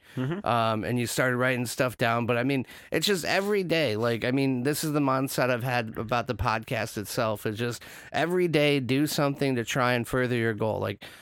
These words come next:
Speaker 2: whether it's me sitting down here, uh, editing something real quick, or whether I do some research on, like, how to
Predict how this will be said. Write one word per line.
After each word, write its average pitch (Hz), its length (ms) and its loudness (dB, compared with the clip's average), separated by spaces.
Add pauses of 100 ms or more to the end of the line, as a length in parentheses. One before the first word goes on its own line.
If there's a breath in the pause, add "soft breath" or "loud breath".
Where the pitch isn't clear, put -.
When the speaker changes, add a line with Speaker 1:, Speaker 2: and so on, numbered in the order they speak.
(120 loud breath)
Speaker 2:
whether 131 300 2
it's 127 180 -2
me 139 240 2
sitting 139 320 0
down 127 240 2
here, 120 400 0 (320 loud breath)
uh, 110 400 2 (460)
editing 135 380 2
something 120 400 -2
real 117 220 0
quick, 113 400 -2 (280 loud breath)
or 113 240 2
whether 120 380 2
I 113 100 2
do 120 200 -2
some 117 260 0
research 120 560 0
on, 110 260 2
like, 104 280 0
how 113 220 0
to 104 180 -2